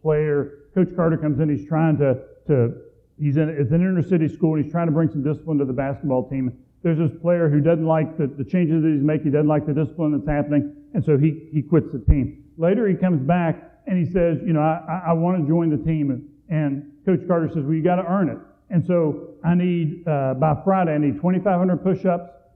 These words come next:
and I need a thousand suicide drills running back and forth on the, on the court." When Friday comes,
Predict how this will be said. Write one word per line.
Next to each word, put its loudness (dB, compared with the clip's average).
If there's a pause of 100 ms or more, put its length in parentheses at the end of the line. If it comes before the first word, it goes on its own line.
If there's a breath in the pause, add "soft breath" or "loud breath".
(100)
and 0
I 2
need 0
a -2
thousand 0
suicide -2
drills -4
running 0
back 0
and -8
forth -2
on -2
the, -2
on -4
the -4
court." -2 (920)
When 4
Friday 6
comes, 4